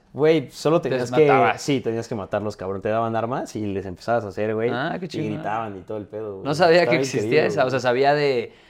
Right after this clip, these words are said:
Speaker 2: Fruit Ninja, eh, Angry Birds, como dices, el de Ta-, Du-, Doodle, o algo así, que era un güey que brincaba, y tenías
Speaker 1: Ah,
Speaker 2: que
Speaker 1: sí.
Speaker 2: llegar como a la luna y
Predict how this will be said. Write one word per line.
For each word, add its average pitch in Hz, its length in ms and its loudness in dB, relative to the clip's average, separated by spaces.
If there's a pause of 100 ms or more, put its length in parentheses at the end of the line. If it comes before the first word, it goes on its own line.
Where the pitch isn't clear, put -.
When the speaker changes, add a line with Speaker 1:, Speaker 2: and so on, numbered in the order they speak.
(160)
Speaker 2:
Fruit 120 180 -4
Ninja, 113 800 -2 (320)
eh, 110 240 -2
Angry 110 180 -4
Birds, 113 360 -2
como 104 240 -6
dices, 110 340 -4
el 113 100 -2
de 113 200 2
Ta-, 131 260 -2
Du-, 135 440 -2
Doodle, 139 500 -2 (300)
o - 100 -10
algo 127 180 0
así, 139 200 -2
que 143 100 2
era 135 120 4
un 131 80 -2
güey 127 160 2
que 131 80 -4
brincaba, 120 600 -2 (100)
y 170 60 -16
tenías 120 300 -2
Speaker 1:
Ah, 120 40 0
Speaker 2:
que 123 80 -2
Speaker 1:
sí. 117 40 0
Speaker 2:
llegar 113 220 2
como 120 180 -6
a 110 40 -2
la 104 100 -2
luna 110 540 -4
y 101 200 -10